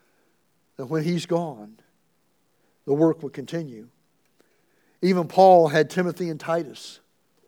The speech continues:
to carry on. And once he was gone, there's those he could pass the baton to, and the work would continue. You know, if you stop and think about it, every one of us,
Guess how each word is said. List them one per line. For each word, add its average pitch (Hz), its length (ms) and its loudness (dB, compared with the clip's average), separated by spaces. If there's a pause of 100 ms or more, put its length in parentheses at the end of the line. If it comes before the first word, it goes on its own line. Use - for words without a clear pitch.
(600)
to - 80 -20
carry 147 340 -4
on. 143 260 -14 (920)
And 127 100 -12
once 156 240 -4
he 196 100 -6
was 185 220 -8
gone, 110 340 -18 (1040)
there's 139 260 -8
those 151 260 -4
he 151 80 -12
could 135 140 -12
pass 151 280 -6
the 143 80 -16
baton 139 460 -10
to, 120 300 -20 (1400)
and 123 100 -18
the 135 40 -12
work 139 300 -4
would 123 140 -18
continue. 127 540 -18 (1000)
You 175 80 -4
know, 190 80 4
if 160 100 -2
you 165 60 -12
stop 220 320 0
and 156 100 -14
think 185 220 -8
about 156 240 -2
it, 151 80 0
every 185 200 0
one 185 220 -4
of 175 100 -6
us, 127 480 -8